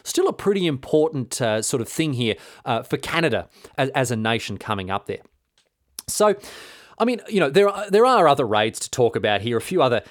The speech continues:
ill-fated Fenian raids did take place in the following months and years, but essentially the U S government sort of half-assedly locked all the Fenian leaders up. They, after this, they didn't really get too, too far. You know, it, it was, wasn't much, there wasn't a huge amount of momentum left in, in the movement, broadly speaking, essentially there.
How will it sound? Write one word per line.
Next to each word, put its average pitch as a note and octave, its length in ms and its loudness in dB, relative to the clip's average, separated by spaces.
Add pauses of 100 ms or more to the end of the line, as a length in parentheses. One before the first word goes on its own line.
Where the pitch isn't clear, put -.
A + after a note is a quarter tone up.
(120)
ill-fated C#3 640 2
Fenian A#2+ 380 -2
raids G#2+ 260 0
did D3 180 -6
take - 300 -4
place B2+ 320 -2
in A2 80 -6
the G#2 60 -4
following B2 340 2
months A2+ 240 -2
and A2+ 100 -4
years, B2+ 200 -2
but D#3 160 0 (240)
essentially A3 480 0
the D#3 80 -2
U C4+ 160 0
S C4+ 120 0
government C3 400 0
sort C#3 200 -2
of A2+ 120 -4 (140)
half-assedly A#2+ 1120 0
locked A#2 400 0
all A#2+ 180 2
the G#2 120 -2
Fenian A2+ 400 -2
leaders G#2 340 -2
up. G#2+ 160 0
They, C#3+ 140 -4
after C3+ 340 0
this, D3+ 160 -4 (240)
they A3+ 140 4
didn't A3+ 180 -2
really C3+ 320 2
get F#2+ 220 -4
too, F#2 300 -6 (100)
too F#2+ 180 -6
far. F#2 380 -2
You G2+ 80 -4
know, A2 80 0
it, F#3 200 -4 (160)
it F3 220 -6
was, D#3+ 240 -4
wasn't E3+ 520 -2
much, A#2 240 -2
there F#3+ 100 0
wasn't G3 180 -2
a - 40 -12
huge D3 280 -2
amount A2 220 0
of G#2 40 -6
momentum G#2+ 540 -2
left G2+ 320 -6
in, C3+ 220 -4
in D3 140 -2
the A#2+ 100 -2
movement, G2+ 440 -4
broadly G#2 380 -4
speaking, F#2+ 440 -6
essentially F#2 440 -12
there. G2 160 -6